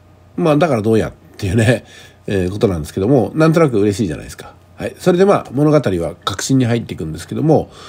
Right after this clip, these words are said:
その前にですね、こんなニュースがありました。ご覧いただければと思います。ご存知の方もいると思いますけども、メルカリっていうね、フリマアプリがありますけども、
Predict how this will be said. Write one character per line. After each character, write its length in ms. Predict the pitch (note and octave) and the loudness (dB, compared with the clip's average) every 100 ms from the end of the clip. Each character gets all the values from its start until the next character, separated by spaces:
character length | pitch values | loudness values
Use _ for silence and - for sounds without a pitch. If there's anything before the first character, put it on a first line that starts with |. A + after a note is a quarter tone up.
| - | -18
そ 160 | - G3+ | -2 2
の 80 | |
前 180 | A3+ A#3 | 2 2
に 60 | G#2 | 2
で 80 | D#2+ | 0
す 100 | - | -4
ね、 140 | G#2 | -4
こ 120 | - | 0
ん 80 | G#3 | 0
な 60 | G#3+ | 2
ニ 120 | G#3 | 2
ュ 60 | E3 | 2
ー 20 | |
ス 140 | - | 2
が 180 | F#2+ - | -2 -2
あ 40 | G#2 | -4
り 100 | G#2+ | -4
ま 120 | F#2+ | -6
し 80 | F#2+ | -6
た。 200 | F2+ - - | -6 -6 -10
ご 100 | A2+ | -10
覧 140 | F#2+ G2+ | -6 -6
い 60 | |
た 120 | F#2 G#2 | -4 -4
だ 100 | G2 | 0
け 100 | G#2 | 0
れ 80 | |
ば 100 | E2+ | 0
と 80 | E2 | -4
思 100 | E2 | -10
い 40 | F2 | -10
ま 40 | |
す。 140 | - | -2
ご 100 | D3+ | 2
存 160 | E3 A3 | 4 4
知 60 | F3+ | 2
の 80 | |
方 160 | A2+ G#2+ | 0 -2
も 100 | G2 | -2
い 40 | |
る 80 | G2+ | -2
と 80 | B2 | 0
思 100 | A#2+ | 2
い 40 | |
ま 120 | B2 B2 | 2 0
す 60 | |
け 80 | G2 | -2
ど 80 | F2 | -2
も、 360 | A#2 G2+ D#2 - - - - - | 0 0 -2 -10 -20 -20 -10 0
メ 120 | C#3+ | 2
ル 80 | E3 | 4
カ 120 | G3 | 2
リ 80 | F#3+ | 2
っ 40 | |
て 180 | F3+ F#3+ | 0 2
い 40 | |
う 40 | F#3 | 2
ね、 220 | F#3 - _ _ | 0 -4 _ _
フ 140 | - D3+ | 2 4
リ 60 | |
マ 160 | F3 F3+ | 6 4
ア 60 | |
プ 100 | F3+ | 2
リ 100 | A#2 | 0
が 100 | F#2 | 0
あ 40 | E2+ | -2
り 60 | |
ま 140 | F2+ F#2+ | -2 -6
す 80 | - | -6
け 100 | E2+ | -4
ど 80 | |
も、 380 | A2 C3+ E2+ - | 0 0 0 -4